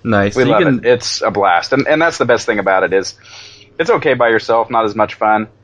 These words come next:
Speaker 2: But playing with other people, it's trying to collect the rare figures that they have and stuff like that, level your characters up, 'cause you can level 'em up,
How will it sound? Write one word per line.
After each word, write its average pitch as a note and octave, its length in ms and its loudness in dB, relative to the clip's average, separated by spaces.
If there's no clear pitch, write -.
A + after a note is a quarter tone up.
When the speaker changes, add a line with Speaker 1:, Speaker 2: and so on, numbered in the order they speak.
Speaker 2:
But A#2+ 140 0
playing C#3+ 300 0
with C3 100 0
other B2+ 220 2
people, A#2 640 2
it's G#2+ 640 0
trying C3+ 260 0
to A#2+ 80 -2
collect A#2 400 -2
the G#2+ 120 0
rare A2 320 2
figures A2 380 0
that A2 140 0
they G#2+ 140 2
have G#2+ 580 2
and F#2+ 180 -4
stuff A2 240 -2
like G#2 200 -2
that, G#2+ 340 2
level A2+ 260 0
your A2 140 0
characters G#2+ 480 0
up, A2 180 0
'cause A2+ 140 -4
you A#2+ 40 -2
can G#2 140 -2
level C#3+ 220 2
'em C3+ 100 0
up, B2+ 340 2